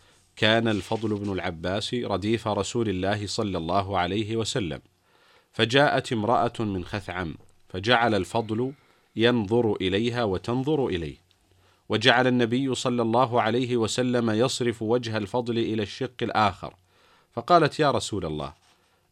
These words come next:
إن فريضة الله على عباده في الحج أدركت أبي شيخا كبيرا لا يثبت على الراحلة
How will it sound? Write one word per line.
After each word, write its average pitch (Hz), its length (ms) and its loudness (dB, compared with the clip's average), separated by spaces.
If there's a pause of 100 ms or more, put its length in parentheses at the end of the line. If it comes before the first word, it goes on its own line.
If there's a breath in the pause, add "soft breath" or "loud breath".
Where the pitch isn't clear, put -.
إن 131 220 2
فريضة 117 600 -2
الله 107 400 0
على 104 180 0
عباده 104 680 0
في 101 120 -6
الحج 131 440 -4 (520 soft breath)
أدركت 113 680 0
أبي 117 280 2
شيخا 139 380 -4
كبيرا 78 540 -4 (520 soft breath)
لا 113 220 6
يثبت 127 440 0
على 110 240 0
الراحلة 101 580 -2